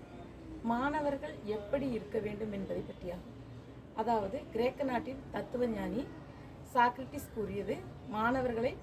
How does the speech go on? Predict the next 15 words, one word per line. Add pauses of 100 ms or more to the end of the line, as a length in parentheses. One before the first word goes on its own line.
(200)
சில
உ-,
உயிரினங்களோடு
ஒப்பிட்டு
கூறியுள்ளார். (760)
அதாவது, (400)
மாணவர்கள் (200)
கொக்கு
போல்
இருக்க
வேண்டும், (760)
கோழி
போல்
இருக்க
வேண்டும்,